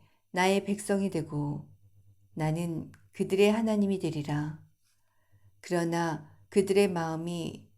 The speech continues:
혐오스러운 것들과 가증한 것들의 마음을 쫓아 행하는 자들에게는 내가 그들의 행위를 그들의 머리에 보응하리라.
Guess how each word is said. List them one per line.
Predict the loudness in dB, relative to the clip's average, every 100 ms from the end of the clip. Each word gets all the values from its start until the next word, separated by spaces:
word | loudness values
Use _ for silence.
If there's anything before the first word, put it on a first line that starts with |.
| _
혐오스러운 | -2 0 0 2 2 2
것들과 | -2 -2 -4 -2 -2 -2 -6 -16 _ _ _ _ -14
가증한 | -2 0 0 0 0
것들의 | 0 0 0 2
마음을 | 0 0 0 -4
쫓아 | -6 -10 -6 -4 -4 -6 -14 _ _
행하는 | -2 2 4 4
자들에게는 | 2 0 -2 -4 -2 -2 -2 -4 -8 -18 _ _ _ _ -20 -20 -20 _
내가 | -2 4 4
그들의 | 4 0 4 4
행위를 | 4 0 -2 0 0 -2 -6 -18 _ _ _
그들의 | -2 2 4 2
머리에 | 2 0 0 0 -2
보응하리라. | 2 2 2 -2 -6 -4 -2 -4 -6